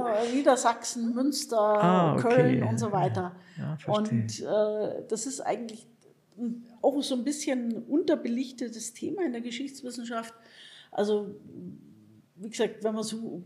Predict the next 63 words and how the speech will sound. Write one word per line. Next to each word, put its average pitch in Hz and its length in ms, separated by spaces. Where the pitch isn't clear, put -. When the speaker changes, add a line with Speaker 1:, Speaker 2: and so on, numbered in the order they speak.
Speaker 2:
Bücher 240 260
schreiben 208 320
will 208 100
über 202 140
die 196 140
D 208 160
D 208 100
R 208 280
oder 208 140
sowas, 202 280
da - 100
gibt's - 300
grad 185 300
zur 196 180
Zeit 190 300
wirklich 208 340
einen 185 200
Boom. 277 440
Aber 214 240
so 214 180
die 196 120
britische 226 480
Besatzungsherrschaft, 220 960
die 220 60
Jahre 202 300
fünfundvierzig 214 680
bis 208 160
neunundvierzig 220 720
und 208 120
so, 214 160
da 208 140
ist - 180
es - 140
eigentlich 110 260
Speaker 1:
Aha, 123 120
Speaker 2:
mittlerweile 196 480
Speaker 1:
aha. - 80
Speaker 2:
vollkommen 196 420
vom 196 220
Schirm 214 320
der 185 140
Leute 185 320
verschwunden. 190 600
Speaker 1:
Also 135 200
mit 127 160
denen 160 180
bin 156 100
ich 147 100
ja 120 100
groß 139 280
geworden 107 440
letztendlich. 123 500
Die - 60
Speaker 2:
Ja. 117 80
Speaker 1:
sind 127 160
ja 131 80
noch 120 180
da 117 160
gewesen, 120 220
als 107 120
ich 113 160
auch 110 160
noch, - 300